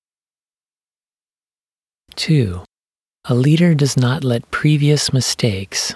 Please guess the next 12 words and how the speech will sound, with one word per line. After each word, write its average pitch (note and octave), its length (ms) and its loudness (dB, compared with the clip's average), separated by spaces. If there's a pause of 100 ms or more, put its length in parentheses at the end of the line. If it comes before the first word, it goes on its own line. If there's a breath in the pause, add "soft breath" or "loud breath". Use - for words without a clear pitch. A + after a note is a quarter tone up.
(160)
define C#3 800 0 (360)
or B2+ 320 4
derail G#2+ 640 2
them. G#2 400 -4 (1800)
Josiah's D3+ 640 2
grandfather G#2+ 760 0
and G#2 180 -2
father G2+ 540 -4 (140)
did C#3+ 180 2
not C#3+ 220 2
seek - 300 -2 (100)
God F#2+ 480 -6